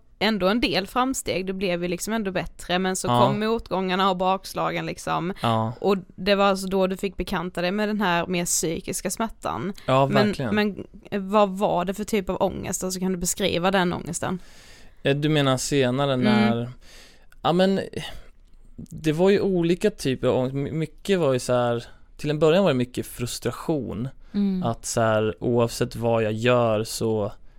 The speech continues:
Speaker 2: så blir saker och ting inte bättre. Även om det faktiskt blev bättre så kunde det vara så att jag liksom, jag kämpade, kämpade, gjorde framsteg.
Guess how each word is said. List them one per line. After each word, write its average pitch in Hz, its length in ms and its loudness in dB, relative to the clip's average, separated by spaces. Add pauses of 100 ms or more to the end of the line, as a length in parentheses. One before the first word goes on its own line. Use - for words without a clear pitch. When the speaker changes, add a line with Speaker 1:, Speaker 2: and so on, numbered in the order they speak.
(720)
Speaker 2:
så 107 720 -2
blir - 220 -2
saker 113 340 -2
och 113 40 -8
ting 110 140 0
inte 113 160 -2
bättre. 113 500 -2
Även 127 260 4
om 156 120 4
det 127 120 0
faktiskt - 480 -4
blev 156 460 2
bättre 120 320 -2
så - 100 -8
kunde 123 220 0
det 117 40 0
vara 127 220 2
så - 120 -6
att 104 120 -8
jag 113 80 -2
liksom, 110 260 -6
jag 107 100 -4
kämpade, 127 500 0
kämpade, 120 460 0
gjorde 120 160 2
framsteg. 113 880 -2